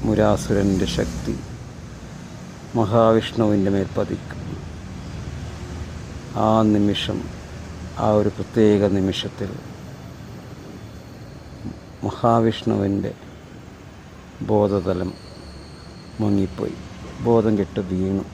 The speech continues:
മഹാവിഷ്ണു. തന്മാത്രയിൽ അത്യധികം തേജസ്വിനിയായ ഒരു സ്ത്രീരത്നം ഭഗവാന്റെ ശരീരത്തിൽ നിന്ന് ജനിച്ചു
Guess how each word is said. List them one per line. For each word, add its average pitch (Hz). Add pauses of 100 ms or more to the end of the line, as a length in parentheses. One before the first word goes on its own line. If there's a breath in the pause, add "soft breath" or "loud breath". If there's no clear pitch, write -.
(240)
മഹാവിഷ്ണു. - (1500)
തന്മാത്രയിൽ 135 (1800)
അത്യധികം 135 (220)
തേജസ്വിനിയായ 110 (180)
ഒരു 98 (100)
സ്ത്രീരത്നം 101 (1080)
ഭഗവാന്റെ 107 (160)
ശരീരത്തിൽ 101 (100)
നിന്ന് 92 (880)
ജനിച്ചു 113